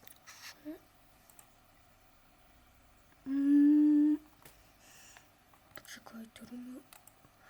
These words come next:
Сколько, блін? Та я за це нічого не буду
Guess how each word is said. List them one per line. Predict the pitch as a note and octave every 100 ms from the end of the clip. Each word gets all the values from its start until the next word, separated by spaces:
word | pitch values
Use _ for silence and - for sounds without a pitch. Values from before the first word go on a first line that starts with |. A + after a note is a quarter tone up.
| - _ _ _ _ -
Сколько, | - - - - - - - _
блін? | - - - _ - - _ _ - -
Та | -
я | - -
за | - -
це | - -
нічого | - - - -
не |
буду | - - -